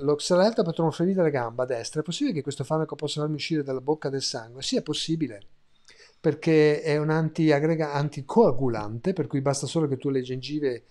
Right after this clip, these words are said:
abbiano una fragilità gengivale. Vi ricordo che ho fatto un video sulla parodontite e problemi del cuore, quindi stai molto attento, Aldo,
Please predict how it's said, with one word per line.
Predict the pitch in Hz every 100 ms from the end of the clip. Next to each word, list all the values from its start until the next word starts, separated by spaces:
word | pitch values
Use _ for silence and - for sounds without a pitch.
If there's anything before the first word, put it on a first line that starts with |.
| - _ -
abbiano | 135 135
una | 127
fragilità | 143 131 135 127 151 139
gengivale. | 123 127 175 165 175
Vi | 165
ricordo | 185 226 240
che | -
ho | 139
fatto | 127 170 175
un | 165
video | 170 185
sulla | 185 156
parodontite | - 156 147 139 139 135 123 139 151 _ _ _ _ -
e | 151
problemi | 156 143 139 135
del | 131
cuore, | - 120 117
quindi | 190 202
stai | - 165
molto | 214 226
attento, | 220 143 131 123 123
Aldo, | 120 123 151 190 -